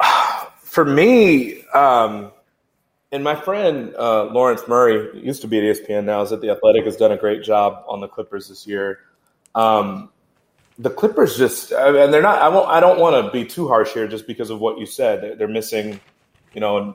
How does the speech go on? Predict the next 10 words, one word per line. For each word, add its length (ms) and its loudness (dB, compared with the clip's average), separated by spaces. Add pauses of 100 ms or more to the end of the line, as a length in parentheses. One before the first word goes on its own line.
a 60 -14
perennial 440 0
M 100 -4
V 100 -4
P 200 -10
guy, 300 -4 (140)
uh, 260 -10
candidate 600 -6
in 200 -12
Kawhi. 560 4